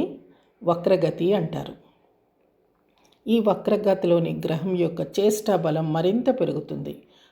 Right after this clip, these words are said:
అందువల్ల భూమి మీద జాతకులపై ఆ గ్రహం యొక్క ప్రభావం మరింత అధికంగా ఉంటుంది. ఈ శని గ్రహం వాయుతత్వ గ్రహం, వాహనం కాకి. శనైశ్చరుని కారకత్వాలు చూద్దామా?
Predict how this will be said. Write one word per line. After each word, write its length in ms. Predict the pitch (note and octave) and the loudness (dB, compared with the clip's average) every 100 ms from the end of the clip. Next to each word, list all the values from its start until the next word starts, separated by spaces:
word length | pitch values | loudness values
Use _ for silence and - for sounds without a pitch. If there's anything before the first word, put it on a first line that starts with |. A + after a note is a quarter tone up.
| _ | _
అందువల్ల 500 | D#3+ D#3 D3+ D3+ D3+ C#4 F#4 - _ _ _ | -8 -4 -2 -2 0 -2 -4 -12 _ _ _
భూమి 320 | F3 G#3 C4 C#4 | 0 4 4 4
మీద 220 | C#4 A3+ E3+ | 2 2 2
జాతకులపై 680 | E3 D#3 E3 E3+ E3+ G3 D4 - - _ _ | 0 -2 -2 -4 -2 -2 -4 -8 -20 _ _
ఆ 120 | - A3 G3 | -4 -2 0
గ్రహం 360 | F#3+ F#3 B3 | 2 2 4
యొక్క 240 | C4 A#3+ F#3+ - | 4 2 0 0
ప్రభావం 500 | D#3+ E3 F3 E3 D#3+ A3+ - - | -2 -2 -2 -2 -4 -8 -16 -8
మరింత 460 | F3 D#3+ F3+ A#3 A#3 G#3+ | -2 0 0 0 0 -2
అధికంగా 540 | D#3+ D#3 F3+ G3+ G#3+ G#3 | -2 -4 -2 0 2 2
ఉంటుంది. 440 | C#3+ - - D#3 - _ _ _ _ _ _ _ _ - - _ | 0 -6 -12 -12 -14 _ _ _ _ _ _ _ _ -20 -20 _
ఈ 100 | A3 F#3+ | -2 0
శని 320 | - E3 E3 | 0 0 0
గ్రహం 340 | D3 D#3 - C4 - - - _ | -2 -4 0 -2 -2 -12 -20 _
వాయుతత్వ 680 | F3+ F#3 B3 C#4 - A#2 - | 0 2 4 2 0 0 0
గ్రహం, 380 | E3 - E3 D#3 - - _ _ _ _ - | 0 0 -6 -8 -12 -16 _ _ _ _ -6
వాహనం 540 | D#3+ D#3+ D#3+ D#3+ D#3+ B3+ C4 | 0 0 2 0 0 -2 -2
కాకి. 420 | - D3+ - - - - _ - - - - - - - | -6 -8 -10 -18 -20 -20 _ -20 -20 -20 -20 -20 -20 -4
శనైశ్చరుని 720 | - E3 F3 E3+ F#3 F3+ E3+ | 2 4 4 2 0 2 0
కారకత్వాలు 720 | E3+ D3+ E3 E3 E3 F3 D3+ D3+ | 0 -2 0 -2 0 0 0 -2
చూద్దామా? 520 | D#3+ D3+ D3+ D#3 | -4 -2 -2 0